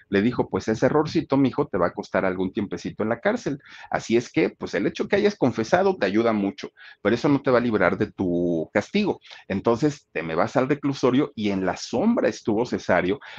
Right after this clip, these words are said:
ahí encerrado algún tiempo hasta que finalmente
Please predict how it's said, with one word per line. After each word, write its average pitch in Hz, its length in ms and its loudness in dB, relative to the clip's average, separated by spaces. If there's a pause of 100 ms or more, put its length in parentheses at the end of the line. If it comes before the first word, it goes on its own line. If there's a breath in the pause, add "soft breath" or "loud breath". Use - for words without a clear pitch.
ahí 92 220 0
encerrado 104 400 2
algún 120 300 0
tiempo 107 480 -2
hasta 90 340 -4
que - 100 -16
finalmente 113 760 0